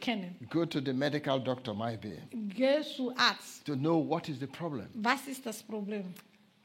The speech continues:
Speaker 2: Because God loves you.
Speaker 1: Weil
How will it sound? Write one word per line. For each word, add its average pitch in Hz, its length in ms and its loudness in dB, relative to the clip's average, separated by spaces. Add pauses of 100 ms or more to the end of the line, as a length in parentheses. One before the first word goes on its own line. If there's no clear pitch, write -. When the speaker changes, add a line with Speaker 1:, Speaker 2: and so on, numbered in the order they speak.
(1800)
Speaker 2:
Because 139 360 -6 (180)
God 156 360 -2 (140)
loves 117 460 -8
you. - 80 -10 (180)
Speaker 1:
Weil 233 200 0